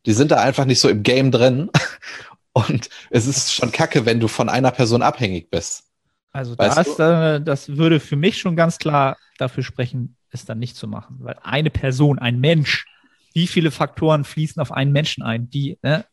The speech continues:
Speaker 2: dafür verantwortlich sein können, dass der zu dem Zeitpunkt nicht da ist?
Speaker 1: Ja,
Speaker 2: Das
Speaker 1: die
Speaker 2: ist halt
Speaker 1: Person, die war,
Speaker 2: unglaublich viel.
Speaker 1: war immer zu fünfundachtzig Prozent war sie da.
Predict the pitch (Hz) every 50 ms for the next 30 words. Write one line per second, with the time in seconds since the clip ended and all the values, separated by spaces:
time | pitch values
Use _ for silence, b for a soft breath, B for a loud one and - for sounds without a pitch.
0 | _ _ _ _ - 135 135 - 151 147 165 - - _ _ _ _ _ _ _
1 | _ _ _ _ - 131 156 151 - 151 139 147 139 - 143 135 139 - - 135
2 | 123 127 123 - - 143 139 135 - 139 135 139 131 127 - 135 131 123 - 123
3 | 110 104 120 - - 123 117 117 113 - - - B B B B B B - 131
4 | 147 - 143 - 139 131 135 170 165 151 151 139 135 127 131 139 131 - - 117
5 | 110 107 107 - _ _ 123 127 127 143 151 151 147 - - - 131 - - 165
6 | 156 151 151 147 139 - - 135 - - 135 120 - - 143 127 123 - 127 120
7 | 110 104 107 95 101 85 80 80 80